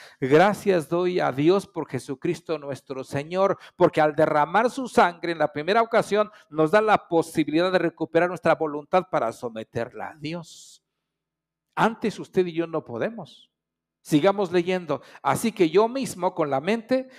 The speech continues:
sirvo a la ley de Dios, mas con mi carne, mis cinco sentidos que mencioné,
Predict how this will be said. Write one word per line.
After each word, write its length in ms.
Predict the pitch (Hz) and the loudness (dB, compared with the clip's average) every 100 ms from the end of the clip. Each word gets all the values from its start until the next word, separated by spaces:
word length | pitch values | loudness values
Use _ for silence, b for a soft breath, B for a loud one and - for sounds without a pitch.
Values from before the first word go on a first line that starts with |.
| B | B
sirvo 600 | - - 208 202 190 185 | -10 -2 2 2 4 4
a 80 | 160 | 4
la 220 | 147 135 | 2 -4
ley 260 | 135 151 151 | -2 -4 -2
de 160 | 156 | -4
Dios, 300 | 151 180 165 | -2 -2 -2
mas 240 | 151 139 - | -4 -6 -2
con 280 | 185 247 | 2 2
mi 240 | 302 262 - | 0 -6 -4
carne, 480 | 202 180 165 160 165 | -2 0 -2 -8 -10
mis 200 | 147 120 | -8 -6
cinco 320 | 247 - 220 | -6 -2 -2
sentidos 480 | 190 170 202 208 - | -2 -6 -2 0 0
que 120 | 180 | -4
mencioné, 540 | 165 156 180 233 254 | -4 -6 -4 -2 -4